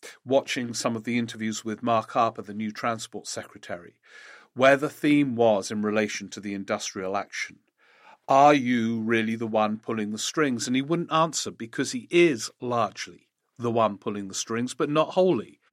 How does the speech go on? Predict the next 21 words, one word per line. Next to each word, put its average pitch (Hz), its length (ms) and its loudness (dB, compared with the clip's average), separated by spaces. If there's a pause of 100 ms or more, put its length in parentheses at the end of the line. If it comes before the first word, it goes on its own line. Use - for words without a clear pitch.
He's 120 260 -4
given 113 280 -6
some 117 340 0
scope - 480 -6
for - 140 -14
the 98 80 -12
train 104 340 -4
companies - 680 -12 (1160)
to 127 120 -2
negotiate 107 800 0
with 107 200 -2
old 104 240 -2 (180)
Mick 117 240 -6
Lynch 110 380 -4
and 101 180 -8
some 107 180 -2
of 101 60 -10
the 104 100 -2
other 104 300 -2 (400)
union 107 520 0 (120)
leaders, 123 640 -8